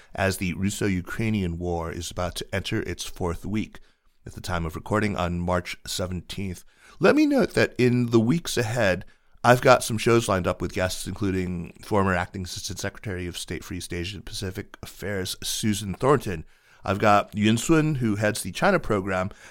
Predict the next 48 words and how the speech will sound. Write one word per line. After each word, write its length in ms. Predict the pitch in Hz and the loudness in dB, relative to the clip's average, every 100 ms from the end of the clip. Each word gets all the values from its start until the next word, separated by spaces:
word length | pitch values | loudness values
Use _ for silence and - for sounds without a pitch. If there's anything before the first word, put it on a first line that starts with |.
| - | -4
at 220 | 101 95 | -2 -2
the 160 | 90 85 | -4 -6
Stimson 460 | - 165 170 92 | 0 0 0 -2
Center, 360 | - 90 82 85 | -2 -4 -4 -6
who, 100 | 113 | -4
by 140 | 123 120 | 2 4
the 60 | |
way, 140 | 127 110 | 4 4
wrote 280 | 101 131 113 | 4 2 0
one 100 | 107 | -4
of 60 | |
the 140 | - 87 - | -6 -10 -2
best 260 | - 131 - | 0 0 -2
pieces 340 | 117 - 101 | -4 -4 -4
I 180 | 95 98 | -2 0
have 140 | 92 | -2
yet 220 | 98 101 95 | -4 -6 -4
read 260 | 98 95 - | -2 -2 -2
on 320 | 95 92 92 | -4 -4 -6
China's 360 | - 104 95 - | -8 -8 -6 -8
situation 600 | 92 - 95 - 110 - - - - | -8 -6 -4 -4 -6 -8 -12 -16 -4
in, 220 | 113 101 | 2 6
uh, 180 | 95 90 98 | 6 6 4
War 400 | 98 107 113 - | 4 6 6 4
on 120 | 95 | 0
the 80 | 85 | 0
Rocks, 420 | 95 95 - - | 0 0 -2 -6
so 160 | - | -4
definitely 360 | 85 90 98 80 | -2 -4 -6 -8
check 220 | - 95 | -8 -8
that 160 | 92 85 | -6 -6
out, 220 | 90 - _ _ _ _ _ _ _ - | -6 -8 _ _ _ _ _ _ _ -10
especially 440 | 92 - 107 - 95 | -4 0 2 2 0
ahead 160 | 92 | 0
of 100 | 87 | -2
our 80 | 87 | -2
conversation. 640 | - 85 87 - 95 - 87 _ _ _ - | -4 -6 -6 -6 -6 -8 -14 _ _ _ 2
And, 360 | 127 135 160 | 8 8 10
uh, 240 | 151 135 127 | 10 10 10
with 160 | 139 - | 6 2
the 220 | 143 139 | 0 2
historian 520 | 127 - 185 202 175 | 2 4 4 6 4
and 120 | 185 | 2
former 240 | - 131 120 | 2 0 2
National 320 | 113 - 110 | 2 0 -6
Intelligence 480 | - 147 139 113 - | -2 -2 -2 -4 -6
Officer 440 | 104 - - 95 | -6 -6 -6 -6
for 380 | 107 - 95 | -6 -6 -6